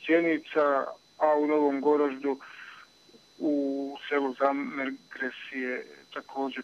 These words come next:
požar aktivan, zatim na području Lokvi i u rejonu Gostin, e, gdje se širi prema opštini Čajnice. Međutim, naselja za sada nisu ugra-, ugrožena.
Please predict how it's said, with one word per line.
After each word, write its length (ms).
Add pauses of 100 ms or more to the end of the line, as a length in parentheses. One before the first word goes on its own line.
(100)
požar 280
aktivan, 640
zatim 420 (180)
na 160
području 560
Lokvi 520 (1120)
i 320
u 420
rejonu 400
Gostin, 560
e, 60 (760)
gdje 140
se 120
širi 380
prema 360
opštini 400
Čajnice. 580
Međutim, 540
naselja 640
za 100 (100)
sada 260
nisu 380
ugra-, 360
ugrožena. 560